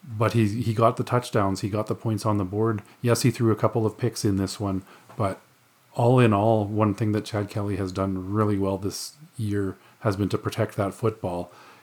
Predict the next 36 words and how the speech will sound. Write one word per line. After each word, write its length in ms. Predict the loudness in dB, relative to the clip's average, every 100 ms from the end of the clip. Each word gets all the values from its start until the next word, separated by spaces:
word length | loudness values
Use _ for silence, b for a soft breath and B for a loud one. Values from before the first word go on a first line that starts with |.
| _
and 380 | 0 2 2 0
they 400 | -4 2 4 4
continue 360 | 2 2 4
to 80 | 2
put 200 | 2 0
up 160 | 0 -2
the 60 |
points. 520 | -4 2 2 0 -6 B B B B B _ _ _ -20 -20 -20 0
That 280 | 4 4 0 _ _ _ -2
Argonauts 520 | 4 8 8 8 4
team 280 | 2 4 6
looks 300 | 4 0 -6
very, 600 | -10 -10 0 6 8 8
very 320 | 6 4 4 2
good, 280 | 2 0
and 320 | 0 -2 -4 -8 _ -20 -4
having 360 | 2 4 2 0
first 400 | -4 0 0 0
place 460 | 0 0 -2 -12 -14
locked 440 | -10 -4 -2 -2 -2
up 160 | -2
this 180 | -2 -2
early 400 | 0 0 0 -2 B B -6
puts 200 | -4 -2
them 120 | 0
at 140 | 0
that 160 | 0 -2
advantage 500 | -2 -2 -2 -2 -4
as 160 | -6 -6
well. 240 | -6 -6
So 320 | -6 -6 -8 B B B B B B _ _ _ _ _ _
you 160 | -2 4
have 220 | 6 6
to 80 | 2
think 280 | 2 0
that 320 | 0 0 0